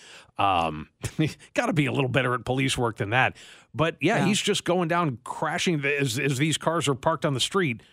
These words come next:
Speaker 1: just going down and hitting them all in series. There's video of the entire
Speaker 2: Mm.
Speaker 1: event.
Speaker 2: I wanna get into the D U I story. Any others
Speaker 1: No, no, no. Yeah,
Speaker 2: first?
Speaker 1: let's, let's jump to the D U I
Speaker 2: Okay.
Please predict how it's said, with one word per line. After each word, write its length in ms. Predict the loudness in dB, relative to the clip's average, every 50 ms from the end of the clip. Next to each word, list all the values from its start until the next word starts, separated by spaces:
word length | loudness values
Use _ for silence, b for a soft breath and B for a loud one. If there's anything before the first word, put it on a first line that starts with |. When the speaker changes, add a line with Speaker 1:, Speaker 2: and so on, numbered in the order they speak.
| b b _
Speaker 1:
just 180 | 0 0 2
going 220 | 2 2 2 2 2
down 160 | 0 0 0
and 80 | -2 -2
hitting 240 | -2 0 0 0 0
them 140 | -2 -2 -2
all 320 | 0 0 0 2 2 0
in 100 | 0 0
series. 460 | 0 0 0 0 -2 -2 -4 -6 -4
There's 160 | -4 -2 -2 -2
video 380 | -2 -2 0 0 0 -2 -2
of 80 | -2 -2
the 100 | -4 -4
entire 280 | -4 -2 -2 -2 0 0
Speaker 2:
Mm. 60 | -2 -2
Speaker 1:
event. 240 | -4 -6 -8 -8 -12 _ _ _ _ _ _ _ _ _ _ _ _ B B B B B B B B _ _ _ 2
Speaker 2:
I 60 | 4
wanna 220 | 4 6 6 4
get 160 | 4 4 4 4
into 280 | 6 4 4 4 2
the 120 | 2 2 2
D 180 | 2 0 2 4
U 120 | 4 6 6
I 180 | 6 4 2
story. 460 | 2 2 2 2 4 4 2 0 -2 -2 -2
Any 200 | 0 2 4 4
others 480 | 4 4 2 2 0 0 -2 -4 -6 -8 _ _ _ _ -4
Speaker 1:
No, 320 | 0 2 4 4 4 4
no, 140 | 4 4 4
no. 80 | 4
Yeah, 60 | 4 4 2
Speaker 2:
first? 160 | 2 2 2
Speaker 1:
let's, 320 | 2 4 4 4 2 2
let's 200 | 2 2 0 0
jump 220 | 0 0 0 0 2
to 60 | 0
the 80 | 0 0
D 120 | 0 2
U 80 | 2 2
I 20 |
Speaker 2:
Okay. 340 | 4 4 4 2 2 -2 -6